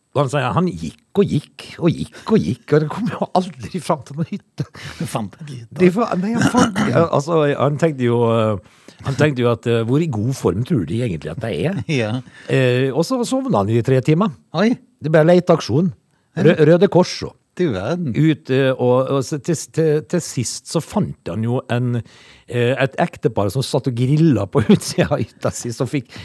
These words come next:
Speaker 1: som ba han inn på toddy og, og, og, og litt varm, litt varm, han
Speaker 2: Det er
Speaker 1: frøys.
Speaker 2: det man har tenkt når det kommer en med kondomdress
Speaker 1: Ja,
Speaker 2: og
Speaker 1: han
Speaker 2: barneski.
Speaker 1: Og så som barne-, barneskihjelm.
Speaker 2: <laughs> Ja.
Speaker 1: Han, han, han fikk jo forklart hva han holdt på med da, og så fikk han låne telefonen og varsla kompisene da, og så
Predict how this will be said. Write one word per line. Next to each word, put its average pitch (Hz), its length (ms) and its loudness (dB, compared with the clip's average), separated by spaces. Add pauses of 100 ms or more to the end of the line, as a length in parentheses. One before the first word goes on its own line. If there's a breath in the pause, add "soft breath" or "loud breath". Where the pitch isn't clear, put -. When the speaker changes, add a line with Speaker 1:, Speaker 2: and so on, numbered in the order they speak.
(160 loud breath)
Speaker 1:
som 139 240 -4
ba 139 220 6
han 151 80 -2
inn 110 240 -4
på 120 240 0
toddy 113 420 2
og, 117 320 0
og, 113 240 0
og, 110 640 -2
og 117 160 -2
litt 123 160 -2
varm, 117 400 0 (320)
litt 131 180 0
varm, 127 280 2
han 131 100 -2
Speaker 2:
Det - 160 -2
er 131 160 4
Speaker 1:
frøys. 117 80 -4
Speaker 2:
det 117 240 2
man 143 80 2
har - 80 -4
tenkt 135 240 -4
når 123 60 -2
det 117 100 -4
kommer 120 220 0
en 123 80 -2
med 120 100 0
kondomdress 123 460 2
Speaker 1:
Ja, 120 40 -2
Speaker 2:
og 120 60 0
Speaker 1:
han 113 160 2
Speaker 2:
barneski. 147 240 -4 (180)
Speaker 1:
Og 135 140 4
så 135 100 -6
som 127 160 0
barne-, 135 460 2
barneskihjelm. 123 880 -2 (160)
Speaker 2:
<laughs> 156 220 -2
Ja. - 80 -2
Speaker 1:
Han, 131 200 2
han, 127 300 -2 (600 loud breath)
han 160 120 0
fikk 175 300 0
jo 101 80 -4
forklart 120 400 2
hva 110 140 0
han 127 100 2
holdt 147 160 0
på 101 160 -4
med 110 80 -4
da, 113 80 -2
og 107 320 -4
så 110 80 -16
fikk 113 160 -2
han 113 80 0
låne 101 240 -2
telefonen 98 480 -8
og 107 80 -2
varsla 87 240 -6
kompisene 80 480 -12
da, 92 160 -10
og 95 100 -8
så 98 280 -6